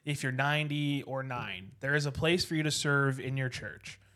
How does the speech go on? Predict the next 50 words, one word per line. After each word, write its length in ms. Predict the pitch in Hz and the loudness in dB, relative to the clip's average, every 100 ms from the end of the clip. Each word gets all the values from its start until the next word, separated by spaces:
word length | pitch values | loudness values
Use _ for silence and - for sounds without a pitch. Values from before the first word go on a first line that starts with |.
| _ _ _ | _ _ _
But 240 | 147 170 - | 6 6 6
some 280 | - 180 190 | 0 2 2
people 280 | 214 196 175 | 2 2 2
have 360 | 156 147 143 | 6 6 4
an 100 | 147 | 2
ability 480 | 139 135 143 143 139 | 4 4 6 4 2
above 500 | 127 127 131 131 135 | 2 2 4 4 4
that 300 | 143 139 139 | 4 6 4
or 120 | 135 | 2
have, 340 | 131 139 131 131 | 0 4 2 2
like, 260 | 131 123 - - _ | 0 -2 -8 -20 _
just 180 | - 175 | -2 2
a 60 | 175 | 2
bit 280 | 127 165 165 | 2 0 2
more 120 | 175 | 2
of 80 | 156 | 2
a 60 | |
capacity 680 | - - - 156 151 165 147 | -2 -2 2 4 2 0 -2
to 120 | 131 | -2
do 220 | 127 165 | 0 0
more 540 | 143 139 147 147 139 127 | 0 2 4 6 4 4
or 160 | 135 | 0
to 120 | 135 131 | -2 0
reach 320 | 151 170 156 | 0 2 4
out 180 | 151 135 | 4 4
and 80 | 135 | -2
to 80 | 143 | -4
try 420 | - 156 147 147 | -4 -2 0 2
more 340 | 143 135 127 123 | 2 2 2 0
or 180 | 135 139 | -4 -4
to, 440 | - 147 135 123 - _ _ - | 0 2 2 0 -2 _ _ -2
um, 600 | 139 135 127 123 113 107 _ _ _ _ _ | 4 4 4 0 -6 -10 _ _ _ _ _
just, 180 | 147 143 | -2 2
like, 120 | 170 | 2
expand 480 | 156 139 - 143 151 | 2 -2 2 4 4
their 80 | 160 | 4
horizons 520 | 151 139 151 160 160 | 4 6 6 6 0
a 60 | 143 | 0
little 180 | 143 135 | 2 2
bit. 160 | 139 143 | 0 2
And 120 | 156 | 2
I 80 | 156 | 2
see 200 | - 214 | 2 4
that 160 | 202 | 4
a 20 | 165 | 8
lot 200 | 165 160 | 8 6
in 80 | 165 | 6
you 180 | 233 180 | 4 4
because, 340 | 165 170 143 | 4 2 0
like, 220 | 143 143 | 2 0